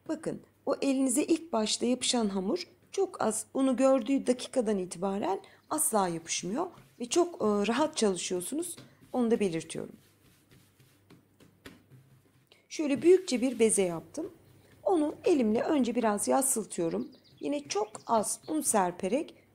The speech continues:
isterseniz oklavayla, isterseniz bir merdane yardımıyla kırka kırk santim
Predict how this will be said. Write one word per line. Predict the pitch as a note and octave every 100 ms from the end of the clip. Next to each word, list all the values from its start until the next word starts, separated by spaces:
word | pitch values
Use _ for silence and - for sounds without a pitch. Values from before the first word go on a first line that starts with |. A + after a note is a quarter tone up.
| _
isterseniz | F4+ - C4+ B3 - A#3+ A#3
oklavayla, | A#3 A3+ G3 F3 D#3+ E3 A#3
isterseniz | - - A#3+ G#3 - F3+ A3+ - - - _
bir | C4
merdane | B3+ B3 A#3 A3+ A3 G3+
yardımıyla | F3 D#3+ D#3 E3 E3 G#3 F4 F4+ _ _ _ _
kırka | - E4 E4 F4 F#4+ G4 - -
kırk | E4+ F4 -
santim | G#3 F3 E3+ F#3+